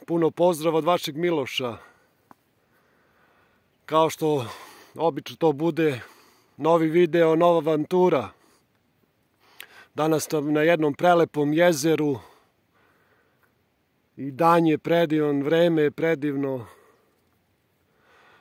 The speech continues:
Uputio sam se na jednu novu lokaciju, jedan mali proplanak iznad jezera. Boga mi, jutros je bio dobar mraz,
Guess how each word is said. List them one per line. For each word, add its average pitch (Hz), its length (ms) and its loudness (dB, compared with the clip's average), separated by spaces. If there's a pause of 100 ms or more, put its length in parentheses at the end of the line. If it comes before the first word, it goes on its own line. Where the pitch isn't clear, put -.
Uputio 165 440 -2
sam 160 180 0
se 160 160 -2
na 160 100 4
jednu 165 280 4
novu 170 300 4
lokaciju, 156 840 2 (180)
jedan 151 280 0
mali 160 360 2
proplanak 151 880 -2 (960)
iznad 143 340 -4
jezera. 143 500 -2 (1400)
Boga 165 280 2
mi, 170 120 4
jutros 180 340 0
je 165 60 -2
bio 175 180 2
dobar 165 320 0
mraz, 160 400 0